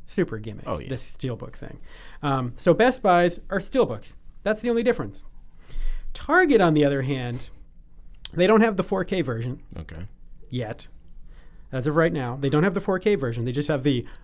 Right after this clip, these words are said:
Speaker 1: multi-screen version, Jeffrey, which is, again,
Speaker 2: Multi-screen.
Speaker 1: the Blu-ray and the digital copy. Except the
Speaker 2: Don't
Speaker 1: Target,
Speaker 2: want it.
Speaker 1: the Target exclusive edition, Jeff. This one actually
Speaker 2: Comes
Speaker 1: has
Speaker 2: with a doll.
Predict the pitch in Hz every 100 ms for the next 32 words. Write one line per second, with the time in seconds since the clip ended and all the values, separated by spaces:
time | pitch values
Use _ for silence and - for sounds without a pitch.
0 | - 135 147 156 196 175 160 - 170 147
1 | 143 139 143 139 123 143 143 139 127 156
2 | 196 170 170 180 170 175 170 180 226 247
3 | 120 135 - - - 127 147 139 151 151
4 | 151 151 160 160 175 170 175 165 151 151
5 | 123 123 139 165 - - - - - -
6 | 165 165 143 - 151 - - 180 262 -
7 | - 98 - - 240 - 165 269 285 254
8 | - - 214 311 339 220 175 170 165 147
9 | 147 143 127 - - - - - - -
10 | - 190 277 277 214 226 202 170 156 160
11 | 175 131 123 110 -